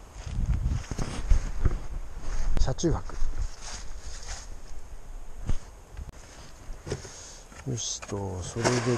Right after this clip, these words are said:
今日はテントも何も持ってきてません。で、とりあえず、寒かったら困るんで、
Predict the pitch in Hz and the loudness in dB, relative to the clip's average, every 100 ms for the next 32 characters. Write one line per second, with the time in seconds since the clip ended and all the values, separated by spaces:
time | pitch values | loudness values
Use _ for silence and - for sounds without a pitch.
0 | - 160 156 113 92 170 175 - 123 110 | 2 4 6 4 4 6 6 4 0 4
1 | 131 98 80 - - - - - 117 131 | 4 4 -2 -10 -10 -10 -14 -8 0 2
2 | 147 147 131 - - - 165 - - - | 4 4 4 0 -6 2 2 2 -4 -2
3 | 110 143 120 - - - - - - - | -2 0 0 0 2 2 4 0 2 -2
4 | - - - - - 131 - 135 160 160 | -2 -4 -4 -6 -2 -4 0 4 8 8
5 | 123 117 98 - - - - - - - | 6 2 0 -2 -2 0 -2 -4 -6 -8
6 | - - - - - - - - - - | -6 -4 -4 -8 -12 -14 -6 -2 -2 -4
7 | - - - - - - - 156 170 156 | -8 -8 -10 -10 -6 -4 2 4 6 6
8 | - 123 123 120 110 98 | 6 4 6 4 4 -2